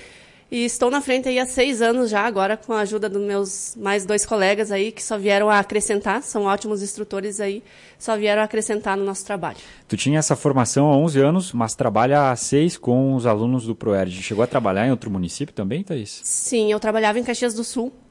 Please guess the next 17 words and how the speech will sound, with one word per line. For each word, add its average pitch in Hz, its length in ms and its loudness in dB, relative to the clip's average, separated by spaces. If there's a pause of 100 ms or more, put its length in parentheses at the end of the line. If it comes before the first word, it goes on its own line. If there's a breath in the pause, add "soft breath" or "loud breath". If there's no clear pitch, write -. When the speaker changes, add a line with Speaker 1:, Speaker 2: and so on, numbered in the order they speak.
(160)
Speaker 1:
né? 185 140 -6
Lá 185 180 -2
eu 208 80 -2
formei 202 560 -2
quase 214 300 -2
quinhentos 214 340 -2
alunos, 208 500 -2 (400 soft breath)
então 202 380 -2
fiquei 202 240 -6
quatro 220 320 0
anos 226 260 0
lá 214 220 0
trabalhando 208 640 -4
com 220 400 0
o, 196 500 -4
o 185 60 -8 (120)
proerd. 220 560 2